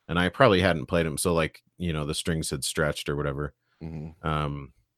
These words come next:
Speaker 1: and as I was tuning up the high E string, it just snapped, but, like, it snapped down at the ball end,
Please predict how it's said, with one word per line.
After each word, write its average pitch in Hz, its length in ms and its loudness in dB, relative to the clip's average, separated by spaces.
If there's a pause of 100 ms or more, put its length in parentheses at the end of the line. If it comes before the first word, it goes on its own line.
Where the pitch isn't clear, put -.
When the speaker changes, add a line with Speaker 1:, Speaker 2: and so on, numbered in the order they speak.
(140)
Speaker 1:
and 80 100 -4
as 82 200 0
I 87 80 4
was 82 160 2
tuning 80 300 -2
up 78 180 -4
the 76 100 0
high 78 240 0
E 76 200 -2
string, 69 460 -6 (1000)
it 78 160 -4
just - 380 -2 (480)
snapped, 85 840 -2
but, 76 420 -2 (300)
like, 73 480 -6 (2000)
it 85 160 -2
snapped 98 380 0
down 85 220 2
at 65 100 -2
the 71 80 -2
ball 78 540 0
end, 73 540 -6